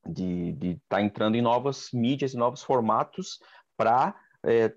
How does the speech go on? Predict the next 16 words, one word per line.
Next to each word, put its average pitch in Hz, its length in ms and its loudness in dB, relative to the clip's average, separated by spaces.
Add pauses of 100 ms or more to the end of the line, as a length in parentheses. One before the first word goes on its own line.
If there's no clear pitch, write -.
(100)
tra-, 120 220 0
deixar 101 540 -2
mais, 131 360 -2 (140)
a, 98 220 2
mais 110 480 -2
cara 127 300 0
dessa 110 280 -4
modernização 110 680 -2
mesmo, 113 320 -4
né? 117 160 -8
Deixar 104 340 -2
o, 98 240 -2
o 95 40 -6
veículo 107 320 0
mais 120 420 0
ainda, 127 420 -6